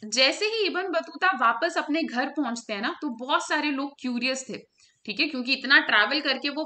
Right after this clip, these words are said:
वापस आ रहे थे। तो जैसे ही वो अब वापस अपने घर पहुंचते हैं, तो उनके लोकल लोग बहुत ज्यादा एक्साइटेड थे उनकी कहानियां सुनने में।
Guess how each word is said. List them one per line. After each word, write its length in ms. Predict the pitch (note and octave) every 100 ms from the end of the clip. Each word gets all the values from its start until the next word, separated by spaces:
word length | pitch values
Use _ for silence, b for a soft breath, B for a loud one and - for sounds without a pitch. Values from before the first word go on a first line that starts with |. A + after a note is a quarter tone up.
| D4
वापस 280 | D#4 E4+ E4+
आ 100 | C4+
रहे 140 | B3
थे। 140 | A#3+ A#3+
तो 380 | - _ - B3+
जैसे 420 | A3 A3 B3 F#4
ही 80 | G4+
वो 440 | F4+ F#4+ - -
अब 160 | G#3 A3
वापस 340 | A3+ A#3+ D4 D4
अपने 220 | C4+ C#4+
घर 200 | A#3 A3+
पहुंचते 460 | A#3 B3 G#3 -
हैं, 100 | A#3+
तो 100 | C#4+
उनके 320 | C4 A3+ B3 D4
लोकल 380 | A#3+ G#3 G#3+
लोग 340 | D4 C4 C#4 G#3+
बहुत 280 | A#3 D4+ D4
ज्यादा 240 | C4 B3+
एक्साइटेड 600 | A3+ - A3 G#3 G#3+ C4 B3
थे 60 | A3+ B B B
उनकी 260 | B3 C4 D#4+
कहानियां 540 | D#4+ A3+ G#3 B3 C#4+
सुनने 360 | C#4+ A#3 A3 G#3+
में। 140 | A#3